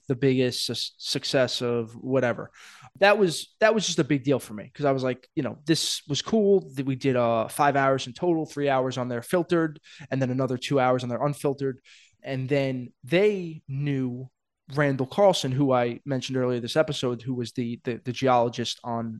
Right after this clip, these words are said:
on Rogan. They gave me his number. We got to chat, and, like, having to speak to literally the person who, who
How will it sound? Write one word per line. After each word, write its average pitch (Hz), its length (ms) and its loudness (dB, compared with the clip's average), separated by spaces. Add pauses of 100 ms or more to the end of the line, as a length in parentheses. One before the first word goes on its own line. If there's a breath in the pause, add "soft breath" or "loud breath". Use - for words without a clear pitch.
on 123 140 -8
Rogan. 139 380 4 (560 loud breath)
They 170 160 8
gave 151 180 6
me 139 120 0
his 127 180 -2
number. 175 260 4
We 143 120 0
got 135 200 -2
to - 80 -18
chat, 170 460 4
and, 147 120 -6
like, 135 200 -4 (100)
having 196 340 2
to 170 120 0
speak - 400 -2
to 151 120 -4
literally 156 280 2
the 147 80 -2
person 147 340 -2
who, 131 260 -4
who 135 300 2